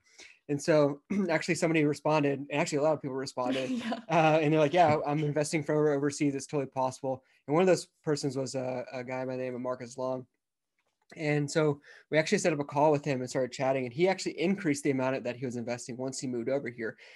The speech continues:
Speaker 1: whether that was investing as a limited partner, you know, investing in, um, single family homes. And also he was, like, doing a lot of private lending from over here. So I was like,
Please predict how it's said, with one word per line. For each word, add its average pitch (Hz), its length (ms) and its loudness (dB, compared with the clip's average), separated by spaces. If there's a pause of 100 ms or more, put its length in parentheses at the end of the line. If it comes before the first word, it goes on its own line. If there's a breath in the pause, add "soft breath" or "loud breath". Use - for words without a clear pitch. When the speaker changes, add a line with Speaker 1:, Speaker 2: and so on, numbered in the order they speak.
(160 loud breath)
Speaker 1:
whether 139 180 0
that 139 140 4
was 135 160 -2
investing 131 640 -4
as 120 200 -6
a 123 80 -4
limited 151 300 2
partner, 151 420 0 (280 soft breath)
you 135 100 -4
know, 131 240 0
investing 131 640 -4
in, 127 280 -4
um, 120 400 -8
single 151 240 -2
family 143 280 0
homes. 135 420 -4
And 131 180 -8
also 131 380 -2
he 131 160 -6
was, 127 240 -4
like, 120 160 -6 (120)
doing 135 180 -4
a 120 40 -6
lot 123 160 -2
of 120 120 -6
private 123 240 -4
lending 120 320 -6
from 120 180 -8
over 110 160 -6
here. 120 220 -12
So 123 140 -10
I - 20 -8
was 123 80 -4
like, 117 100 -10